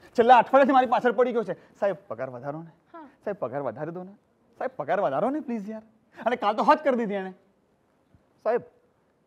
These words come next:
Speaker 1: પગાર વધારી દેજો. નહીં તો આખા સ્ટાફને કહી દઈશ કે સાહેબે મારો ખાનગીમાં પાંચ હજાર પગાર વધારી દીધો."
Speaker 2: <laughs> ધમકી હે? સીધી તને ધમકી આપી દીધી?
Speaker 1: જવા દે ને યાર.
Speaker 2: અરે સેતુ,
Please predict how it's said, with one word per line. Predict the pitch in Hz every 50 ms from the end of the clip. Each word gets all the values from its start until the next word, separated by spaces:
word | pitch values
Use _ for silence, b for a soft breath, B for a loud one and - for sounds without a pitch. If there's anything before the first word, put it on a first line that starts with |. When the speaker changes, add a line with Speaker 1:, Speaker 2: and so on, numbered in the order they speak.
| _ _ _ _ _ _ _ _ _
Speaker 1:
પગાર | - 101 113 160 185 208
વધારી | 202 190 196 214 202
દેજો. | 175 160 135 135 147 190 226 _ _ _ _ _ _ _ _ _ _ -
નહીં | 170 165
તો | -
આખા | - - 208 - 277 285 277
સ્ટાફને | - - 247 226 214 - 214 208 208
કહી | - 185 185
દઈશ | 180 196 214 262 240 -
કે | - - - 214
સાહેબે | - - 180 170 170 190
મારો | 208 202 202 226
ખાનગીમાં | 226 - - 165 151 165 170 190 196 220 220 220 -
પાંચ | - 156 190 214 - 185
હજાર | 170 180 170
પગાર | - 131 127 147
વધારી | 151 143 135 143 135 127
દીધો." | 113 98 95 95
Speaker 2:
<laughs> | 427 427 - - - - - - - 587 - - 762 - - 740 622 - - - - _ _ _ _ _ _ B B B B B B 370 330
ધમકી | 269 330 320 311 320 311 - 427
હે? | 466 427 349
સીધી | - 640 640 - - 359 330 339 403
તને | 381 415 403 415 415
ધમકી | 392 359 330 339 330 381
આપી | 494 508 453 427 466 427
દીધી? | 415 403 349 415 453 - _ -
Speaker 1:
જવા | 113 123 151
દે | 143 127 120
ને | 110 107
યાર. | 104 104 - - - - - _ -
Speaker 2:
અરે | 285 311 370 427
સેતુ, | 415 370 311 277 - - 247 233